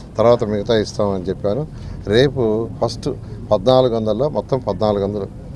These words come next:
వాటిలో ఫేజ్ వన్ వచ్చి ఆరు వందల యాభై రేపు ఇస్తున్నాం. తర్వాత మళ్ళీ కొద్ది రోజుల్లో మిగతా ఇవ్వటం జరుగుతుంది.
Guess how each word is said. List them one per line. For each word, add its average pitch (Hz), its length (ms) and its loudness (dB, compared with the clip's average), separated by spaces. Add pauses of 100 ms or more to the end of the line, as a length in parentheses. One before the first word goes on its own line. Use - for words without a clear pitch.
(680)
వాటిలో 113 260 2
ఫేజ్ 120 380 4
వన్ 131 160 2
వచ్చి 123 300 0
ఆరు 107 220 6
వందల 110 260 4
యాభై 110 220 4
రేపు 101 240 0
ఇస్తున్నాం. 117 460 -2 (560)
తర్వాత 131 260 6
మళ్ళీ 127 240 4
కొద్ది 113 240 -2
రోజుల్లో 120 280 2
మిగతా 107 260 -2
ఇవ్వటం 104 280 0
జరుగుతుంది. 95 440 -6